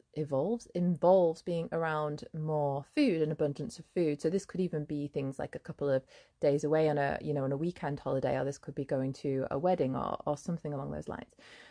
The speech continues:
So especially with this recent pandemic as well, we have to, you know, really bear in mind that a few, quite a lot of us potentially haven't actually had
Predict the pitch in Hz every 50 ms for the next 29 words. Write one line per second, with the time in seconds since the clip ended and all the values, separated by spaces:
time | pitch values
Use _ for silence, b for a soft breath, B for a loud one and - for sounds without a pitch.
0 | B B - - - 226 220 214 208 214 208 - _ _ _ _ _ _ _ _
1 | _ _ - - - - - - 302 302 - 330 311 285 240 247 233 226 - -
2 | 208 196 - - 202 208 190 - - - - - 185 175 175 220 240 240 240 -
3 | - 180 - - 190 196 196 185 175 170 170 175 170 - - 185 - _ _ -
4 | - - 190 180 170 160 160 175 b b b b b b b b b b b b
5 | _ _ _ _ _ _ _ _ _ - 196 220 202 185 170 170 175 202 233 262
6 | 285 285 240 233 202 180 175 170 170 170 180 190 180 156 160 165 160 160 - -
7 | - 165 160 175 - - _ _ _ _ - 180 175 - - 208 - _ - 180
8 | - - 247 226 185 175 208 269 285 - 190 - - 185 - 196 196 208 - -
9 | - 185 170 160 165 - - 185 190 - 226 220 - 185 - - - - - 190
10 | 175 170 165 160 - - - - 185 180 170 160 165 -